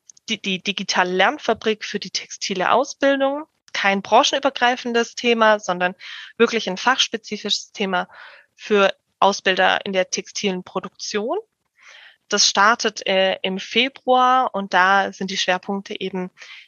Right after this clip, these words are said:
wie kann ich in der textilen Produktionskette digitalisierte Prozesse schon, äh, mit einsteuern, wie, wo sind da die Chancen und Herausforderungen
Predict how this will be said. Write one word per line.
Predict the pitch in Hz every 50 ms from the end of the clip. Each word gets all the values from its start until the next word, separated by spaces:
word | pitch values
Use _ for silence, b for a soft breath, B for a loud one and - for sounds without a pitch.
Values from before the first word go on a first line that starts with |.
| B B -
wie | 196 214 233 233
kann | - - - - 196 196 202
ich | 202 196 202 - - - _ _ _ _ _
in | - 226 240
der | 277 262
textilen | - - 220 - - - 233 220 220
Produktionskette | - - 208 208 196 - - - 233 233 240 - - - 233 220 - 202 196 196 - B B B B B B B B B _ _ _ -
digitalisierte | - 202 202 208 208 - - 208 190 196 - - 247 254 247 - 202
Prozesse | - - 214 208 - - 285 294 - - 254
schon, | 240 - - 233 214 220 214 214 220 220 -
äh, | - 214 208 202 202 202 202
mit | 202 202 208 202 - -
einsteuern, | - 214 214 214 214 - - 220 202 196 196 202 196 196 196 202 202 202 196 196 _ _
wie, | _ 190 202 202 208 208 208 208 208 208 B B B B B B B B
wo | - 208 214
sind | 196 208 214 208
da | 202 190
die | 190 196
Chancen | 196 - - 226 226 240 233 - 220 196
und | - 190 - -
Herausforderungen | 208 190 185 208 247 320 - - - 285 269 247 247 233 - 240 240 240 240 233 233 240 240